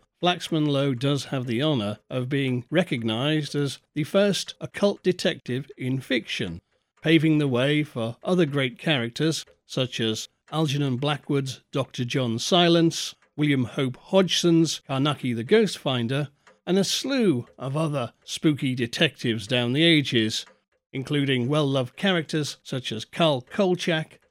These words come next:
Titus Crow, and John Constantine. However, that said, the Flaxman Lowe stories do often draw on real-life accounts of hauntings and weird phenomena.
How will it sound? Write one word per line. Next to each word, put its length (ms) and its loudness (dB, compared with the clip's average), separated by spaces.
Titus 440 -4
Crow, 520 2
and 120 4
John 300 2
Constantine. 1000 -2
However, 420 4
that 260 2
said, 380 2
the 80 -8
Flaxman 540 0
Lowe 200 0
stories 760 0
do 180 2
often 560 4
draw 520 4
on 400 0
real-life 560 2
accounts 540 -8
of 180 -10
hauntings 800 6
and 200 -2
weird 240 2
phenomena. 680 0